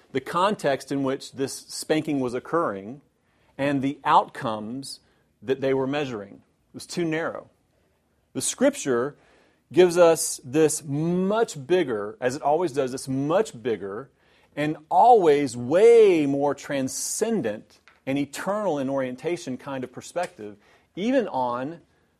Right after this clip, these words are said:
parenting, and even specifically in the context of looking at discipline in the home. And we need to have that, that broad, sweeping, transcendent context in our minds when we think about these things.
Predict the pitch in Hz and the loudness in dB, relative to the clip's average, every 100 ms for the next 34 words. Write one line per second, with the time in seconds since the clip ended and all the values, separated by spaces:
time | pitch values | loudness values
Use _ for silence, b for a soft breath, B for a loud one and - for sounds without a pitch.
0 | _ _ _ _ _ - 202 262 220 120 | _ _ _ _ _ -6 -2 -2 -2 -6
1 | 117 131 185 226 196 - 196 247 262 254 | -4 -4 -4 -4 -8 -4 -4 -4 -6 -6
2 | 147 147 160 - 160 160 156 - 170 175 | -4 -4 -6 -8 -4 -4 -6 -8 -8 -4
3 | 180 156 139 165 165 165 139 202 208 - | -4 -4 -6 -6 -6 -8 -4 -4 -2 -4
4 | 117 95 98 120 107 104 98 98 _ _ | -4 -8 -14 -12 -12 -10 -12 -14 _ _
5 | _ _ _ _ _ _ _ _ _ 131 | _ _ _ _ _ _ _ _ _ -2
6 | 170 233 180 - 190 247 185 143 131 - | 2 2 0 0 2 2 4 4 2 0
7 | b b b - 143 147 101 123 147 170 | b b b -2 0 0 -6 0 4 6
8 | 196 202 165 - 170 170 185 185 180 - | 6 4 2 -6 -6 -6 -4 -4 -6 -6
9 | 156 151 - 170 160 156 - 208 247 135 | -8 -8 -8 -8 -8 -10 -10 -10 -8 -6
10 | 135 - 147 151 151 185 226 156 151 156 | -8 -8 -6 -4 -4 -6 -8 -10 -8 -8
11 | 226 233 - 92 101 92 - 107 - - | -10 -10 -8 -8 -10 -14 -14 -14 -16 -20